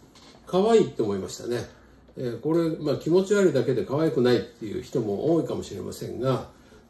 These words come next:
このガマっていうのはね、まあ、カエル、あの、ドイツのね、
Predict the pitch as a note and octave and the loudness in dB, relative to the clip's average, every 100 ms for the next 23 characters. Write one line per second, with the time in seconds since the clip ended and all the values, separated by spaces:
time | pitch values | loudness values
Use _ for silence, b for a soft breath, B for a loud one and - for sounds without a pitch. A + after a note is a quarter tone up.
0 | _ C3 B2+ A#2 E3+ A#3+ A#3+ D3 - - | _ -6 -4 -2 -2 0 0 -2 -6 -10
1 | G2+ F#2 E2+ E2+ B2+ A2 - - b b | -8 -8 -10 -2 2 2 -2 -12 b b
2 | b _ G#2+ - D3+ D#3+ D#3 C#3+ C3 B | b _ -14 -4 0 2 4 2 -2 B
3 | B B B - - - - _ _ - | B B B -20 -20 -20 -20 _ _ -8
4 | B2 A#2 A2+ A#2+ B3+ G3+ - - B2 G2+ | -4 -2 -2 0 2 0 -2 -4 -2 -2
5 | G2 A#2 D#3+ B3+ B3 | -4 -4 -2 -2 -4